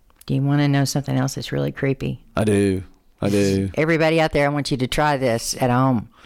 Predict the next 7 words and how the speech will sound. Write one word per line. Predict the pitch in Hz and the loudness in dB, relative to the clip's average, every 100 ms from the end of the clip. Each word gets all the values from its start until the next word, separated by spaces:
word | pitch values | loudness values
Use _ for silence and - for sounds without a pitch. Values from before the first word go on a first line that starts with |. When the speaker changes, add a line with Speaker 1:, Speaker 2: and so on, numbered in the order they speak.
| - - - - - - - - - - - _ _ _ - | -20 -20 -20 -20 -20 -20 -20 -20 -20 -20 -20 _ _ _ -4
Speaker 1:
Um, | 165 156 151 - | 0 0 0 -6
directions | 208 143 156 160 165 - 170 151 139 - | -6 0 2 4 2 0 0 2 2 0
that | - 160 131 | 0 -2 -2
you | 139 135 | 0 0
move | 123 135 180 131 | 2 2 0 -2
in | 120 117 | -2 -2
yourself | 120 120 - 170 185 131 | 0 0 2 2 0 -2